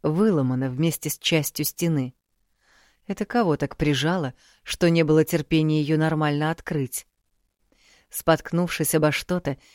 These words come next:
Кирилл нагнулся и поднял замок со свёрнутой дужкой. Перед глазами мелькнуло воспоминание. Цепь на ноге Татьяны закреплена таким же замком.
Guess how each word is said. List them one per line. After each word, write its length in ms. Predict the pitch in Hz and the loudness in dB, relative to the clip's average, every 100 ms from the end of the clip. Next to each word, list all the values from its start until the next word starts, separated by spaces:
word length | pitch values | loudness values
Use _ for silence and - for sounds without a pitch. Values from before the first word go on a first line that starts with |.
| _ _ | _ _
Кирилл 280 | - 170 170 | 0 4 4
нагнулся 600 | 160 156 151 170 170 - | 4 2 2 0 -2 -2
и 200 | 147 - | -2 -4
поднял 460 | 151 165 160 151 147 | -2 2 2 2 0
замок 400 | 143 147 156 156 | 2 0 0 -4
со 140 | - | -6
свёрнутой 540 | 143 147 143 143 143 147 | -4 -2 -2 -2 -4 -4
дужкой. 500 | 139 - - - _ _ _ _ _ _ _ _ _ _ _ _ _ _ _ _ _ | -6 -8 -12 -14 _ _ _ _ _ _ _ _ _ _ _ _ _ _ _ _ _
Перед 260 | - 160 151 | -2 0 2
глазами 560 | 151 151 139 165 160 | 2 2 2 0 0
мелькнуло 480 | 139 139 - 147 143 | 0 -2 -2 -4 -2
воспоминание. 920 | 139 143 - 147 147 156 139 131 127 _ _ _ _ - | -2 -4 -4 -2 -2 -2 -2 -4 -8 _ _ _ _ -10
Цепь 440 | - 196 180 - | -4 -2 -2 -4
на 120 | 143 | -2
ноге 260 | 143 143 139 | 0 0 -2
Татьяны 640 | 147 143 - 165 151 131 _ _ _ | -2 -4 -2 -2 -2 -4 _ _ _
закреплена 720 | - 156 170 170 175 165 165 185 | -4 0 2 2 2 4 4 2
таким 460 | 170 160 - 165 | 0 -4 -2 0
же 140 | 160 170 | 2 2
замком. 580 | 175 185 - 165 131 | 2 0 -2 -2 -2